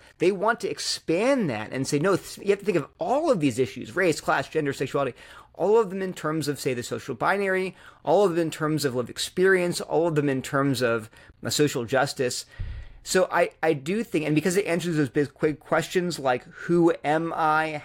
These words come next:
How do I know the truth? What is my purpose in life? What should I be doing with my time?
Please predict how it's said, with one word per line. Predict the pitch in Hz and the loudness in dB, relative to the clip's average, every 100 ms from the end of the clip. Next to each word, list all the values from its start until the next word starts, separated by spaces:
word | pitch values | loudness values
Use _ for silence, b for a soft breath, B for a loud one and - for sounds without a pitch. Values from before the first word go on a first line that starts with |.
| - | -6
How | 135 | -2
do | 156 | 2
I | 160 | 2
know | 151 151 | 2 0
the | 147 | -2
truth? | - - 147 151 175 | -4 -2 0 0 -4
What | 131 123 156 | -6 2 4
is | 170 151 | 4 2
my | 151 | -2
purpose | 143 147 139 147 | -2 -2 -2 -2
in | 151 | -2
life? | 139 139 - | 0 0 2
What | 147 | 0
should | 147 165 | 2 2
I | 139 | 2
be | 135 | 0
doing | 127 143 | 2 2
with | 147 - | 2 0
my | 139 | -4
time? | - 131 131 131 135 | -4 -4 -2 -2 -6